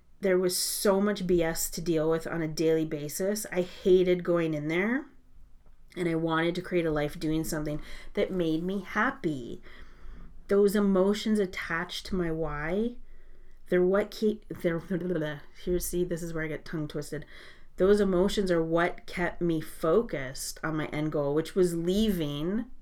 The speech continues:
that corporate job by October of that year, which was my birthday.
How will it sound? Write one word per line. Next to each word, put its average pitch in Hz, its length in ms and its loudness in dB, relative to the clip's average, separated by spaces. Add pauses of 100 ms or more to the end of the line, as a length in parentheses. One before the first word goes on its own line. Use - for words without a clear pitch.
(140)
that 156 200 -2
corporate 165 320 -2
job 147 500 -2 (2250)
by 160 300 2
October 226 460 4
of 143 100 4
that 139 220 0
year, 139 200 -2
which 156 180 -4
was 175 100 -2
my 160 120 -2
birthday. 180 580 -2